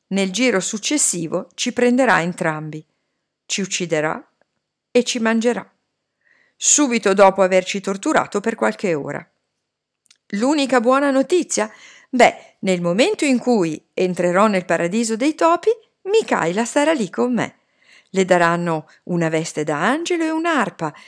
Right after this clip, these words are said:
e le chiederanno di cantare nel coro. Questo mi offre qualcosa da attendere con impazienza dopo tutto quel torturare, uccidere e morire.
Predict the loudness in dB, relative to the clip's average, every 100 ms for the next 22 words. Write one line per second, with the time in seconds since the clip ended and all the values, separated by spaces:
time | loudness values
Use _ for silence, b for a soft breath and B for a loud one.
0 | B 4 4 4 -2 -2 0 2 0 -2
1 | -2 -2 -6 0 2 2 0 -2 -2 -4
2 | -4 -6 -14 _ _ _ 2 2 4 4
3 | 6 4 2 -2 0 0 2 2 2 2
4 | 2 0 -2 0 0 0 -2 -2 -4 -4
5 | -6 -2 -2 -2 -4 -2 -2 -2 -4 -6
6 | -4 -2 -2 -2 -4 -6 -4 0 0 0
7 | -4 -6 -4 -4 -2 -6 -4 -4 -4 -4
8 | -2 -4 -4 -8 -16